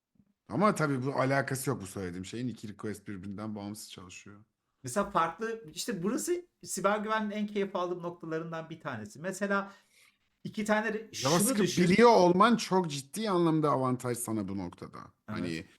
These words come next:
Speaker 1: senin JavaScript biliyor olman lazım bunları exploit edebilmen için. Hani çünkü burada o JavaScript V M'inin nasıl çalıştığını biliyor olman lazım Node'da en azından. Hani burada bunların nasıl schedule edildiğini,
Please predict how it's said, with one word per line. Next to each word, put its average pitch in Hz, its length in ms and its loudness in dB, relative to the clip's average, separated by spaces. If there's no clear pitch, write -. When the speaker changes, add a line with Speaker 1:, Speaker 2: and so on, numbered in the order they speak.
Speaker 1:
senin 156 120 4
JavaScript 143 480 0
biliyor 139 280 6
olman 120 380 4
lazım 98 320 -4
bunları 101 300 -2
exploit 95 420 -8
edebilmen 71 440 -10
için. - 340 -16
Hani 110 160 -2
çünkü 135 300 0
burada 147 180 2
o 147 100 6
JavaScript 147 520 -2
V 139 220 2
M'inin 147 280 4
nasıl 143 220 -2
çalıştığını 139 460 -2
biliyor 107 280 -2
olman 92 340 -4
lazım 85 320 -6
Node'da 90 300 -8
en 90 100 -6
azından. 85 240 -8
Hani 85 180 -6
burada 104 240 -6
bunların 107 340 -4
nasıl 104 240 -8
schedule 107 360 -6
edildiğini, 104 560 -6